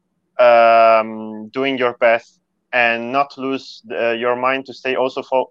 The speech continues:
uh, always focused, and also to be smart,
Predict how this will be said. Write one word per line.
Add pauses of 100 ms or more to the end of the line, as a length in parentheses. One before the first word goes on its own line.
uh,
always
focused, (600)
and
also
to
be
smart,